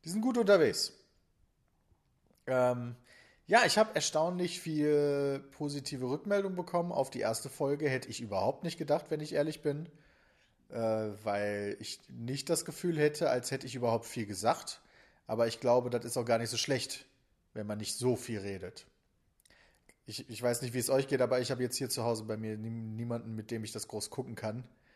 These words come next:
Äh, und vielleicht geht's euch ja genauso und dann hat man einfach wenigstens das Gefühl, dass man nicht alleine <laughs> ist bei den Leuten, die das mögen.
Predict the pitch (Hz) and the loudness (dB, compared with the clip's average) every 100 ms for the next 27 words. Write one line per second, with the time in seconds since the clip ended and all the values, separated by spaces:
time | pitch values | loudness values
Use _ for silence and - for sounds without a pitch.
0 | _ _ _ _ _ 113 107 107 107 104 | _ _ _ _ _ -2 0 2 0 -2
1 | - _ _ _ _ _ _ 120 110 - | -14 _ _ _ _ _ _ -8 -6 -8
2 | - - 110 104 117 - 107 110 101 101 | -14 -4 -2 -2 -6 -6 -6 -4 -6 -4
3 | 104 101 104 95 92 98 95 - _ - | -4 -2 -4 -6 -6 -6 -6 -14 _ -10
4 | 113 117 110 101 113 107 117 113 117 123 | -8 -6 -4 -4 -4 -4 -4 -4 -4 -4
5 | - 127 170 165 165 165 165 165 170 - | -4 -6 -2 0 -2 -2 -4 -6 -10 -12
6 | 170 - 196 170 143 - 156 147 123 - | -8 0 6 8 6 4 2 2 -2 -6
7 | 131 - - _ _ - - - _ 120 | -8 -12 -16 _ _ -20 -20 -20 _ -6
8 | 117 110 113 110 98 98 113 113 101 90 | -2 0 0 -2 -6 -6 -2 -2 -2 -4